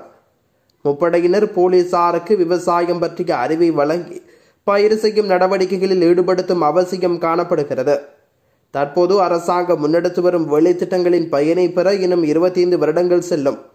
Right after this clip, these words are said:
நாட்டின் எதிர்கால சந்ததிக்கும் அது நன்மையை ஏற்படுத்தும் எனவும் ஜனாதிபதி தெரிவித்துள்ளார்.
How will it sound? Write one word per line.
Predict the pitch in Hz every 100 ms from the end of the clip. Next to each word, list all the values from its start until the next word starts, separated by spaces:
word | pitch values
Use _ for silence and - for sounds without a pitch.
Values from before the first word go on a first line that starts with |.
| _ _ _ _ -
நாட்டின் | 196 202 208 214 226 220
எதிர்கால | 180 202 202 202 196 190
சந்ததிக்கும் | 190 180 190 185 180 202 -
அது | 156 180
நன்மையை | 165 160 180 190 185
ஏற்படுத்தும் | 165 165 185 190 185 180
எனவும் | 175 175 196
ஜனாதிபதி | 165 165 160 185 180 175
தெரிவித்துள்ளார். | 165 170 151 135 123 135 139